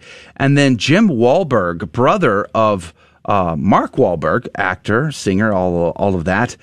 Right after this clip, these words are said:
is gonna be our guest to talk about his recovery, his con-, reconversion to the faith, and so much more on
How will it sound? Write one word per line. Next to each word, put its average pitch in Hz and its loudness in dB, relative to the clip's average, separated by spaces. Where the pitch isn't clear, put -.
is 120 0
gonna 131 2
be 120 4
our 110 2
guest 123 0
to 120 -4
talk 127 -2
about 107 -2
his 101 -2
recovery, 165 0
his 110 0
con-, 98 -2
reconversion 110 0
to 117 -2
the 73 -8
faith, 147 -2
and 107 -2
so 135 0
much 107 -2
more 107 0
on 101 0